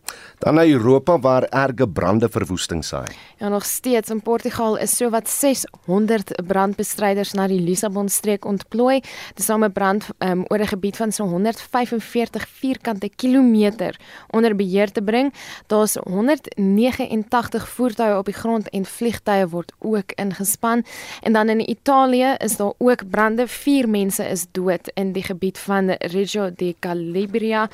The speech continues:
Speaker 2: En dan in Griekenland is twee vleniers gister dood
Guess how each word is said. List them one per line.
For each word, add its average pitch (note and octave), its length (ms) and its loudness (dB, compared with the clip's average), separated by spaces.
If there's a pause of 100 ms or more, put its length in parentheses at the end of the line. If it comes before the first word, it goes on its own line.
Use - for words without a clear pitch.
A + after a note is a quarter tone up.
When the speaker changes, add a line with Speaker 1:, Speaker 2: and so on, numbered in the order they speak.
(300)
Speaker 2:
En G3+ 200 0
dan G3 220 2
in G3+ 240 -2
Griekenland G#3 640 0
is - 240 -4
twee A#3+ 200 2
vleniers G3+ 520 0
gister B3 540 -2
dood E3 320 -4